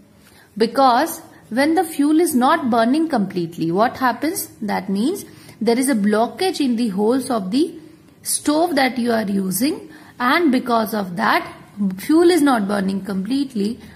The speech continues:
and the sooty flame is coming out, whi-, which causes the blackening of the utensils which you are using.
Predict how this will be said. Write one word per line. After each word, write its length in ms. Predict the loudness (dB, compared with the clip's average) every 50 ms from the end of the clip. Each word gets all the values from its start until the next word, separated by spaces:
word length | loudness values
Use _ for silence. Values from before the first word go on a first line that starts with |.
| -20 -12 -8
and 280 | -4 -2 0 0 2 0
the 60 | 0
sooty 400 | 0 -2 -2 -2 -2 -2 -4 -4
flame 340 | -4 -4 -4 -4 -2 -2 -2
is 260 | -4 -4 -6 -8 -14 -12 -4
coming 340 | -2 0 0 2 0 -2 -2
out, 320 | 0 0 0 0 -2 -4 -8
whi-, 300 | -10 -10 -10 -10 -8 -6
which 320 | -4 -4 -4 -6 -10 -6
causes 420 | -4 -2 -2 -2 -2 -4 -4 -4 -4
the 200 | -4 -4 -6 -6 -10 -14 -20 -20 -20 -14 -8 -4
blackening 600 | 0 0 2 2 0 0 0 2 4 4 4 2
of 220 | 0 -2 -2 -2
the 160 | -2 -2 0
utensils 720 | 0 -2 -2 -2 -4 -4 -4 -6 -8 -10 -12 -12 -12 -10 -8
which 260 | -8 -8 -8 -8 -8
you 220 | -6 -4 -4 -2 -2
are 160 | -2 -4 -4 -6 -6
using. 440 | -6 -6 -6 -6 -8 -10 -12 -14